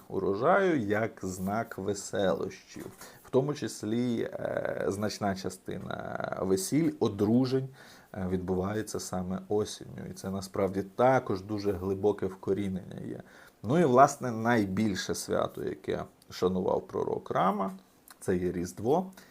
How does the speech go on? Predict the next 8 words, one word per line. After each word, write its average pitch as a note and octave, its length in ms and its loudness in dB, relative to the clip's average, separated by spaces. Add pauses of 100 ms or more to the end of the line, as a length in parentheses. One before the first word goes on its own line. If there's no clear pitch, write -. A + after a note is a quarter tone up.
(140)
це - 120 -2
народження G2 640 4
нового F#2 520 2
сонця. E3 580 -4 (1120)
І B2+ 640 4 (760)
я G#2+ 180 4
тут F#2+ 180 -2
зараз, F#2+ 440 4